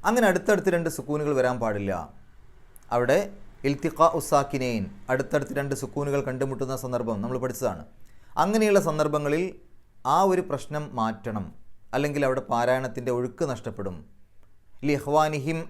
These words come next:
അല്ലദീന എന്ന് പറയുമ്പോൾ ആ ഹംസത്ത് വസലൊക്കെ ഉച്ചരിക്കേണ്ടി വരും. അതുകൊണ്ട് ഈ ഹും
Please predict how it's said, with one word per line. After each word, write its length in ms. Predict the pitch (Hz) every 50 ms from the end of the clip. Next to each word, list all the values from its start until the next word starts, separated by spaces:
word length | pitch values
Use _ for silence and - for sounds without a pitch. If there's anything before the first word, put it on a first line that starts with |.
| 147
അല്ലദീന 400 | 139 139 143 143 143 139 143 143 139 139
എന്ന് 100 | 139 127
പറയുമ്പോൾ 320 | 131 123 127 123 120 135 135 127
ആ 20 | 127
ഹംസത്ത് 300 | 127 123 117 131 127 - 131
വസലൊക്കെ 320 | 131 - - 135 131 - 131
ഉച്ചരിക്കേണ്ടി 420 | 113 - 123 120 113 127 120 113 107
വരും. 200 | 98 87 85 - - - - - - - - - - - - -
അതുകൊണ്ട് 380 | 190 233 233 226 180 139 127 123 135 156 - - - - - _ - - 143 160
ഈ 20 | 170 180 170 170 - - -
ഹും 200 | - 226 254 262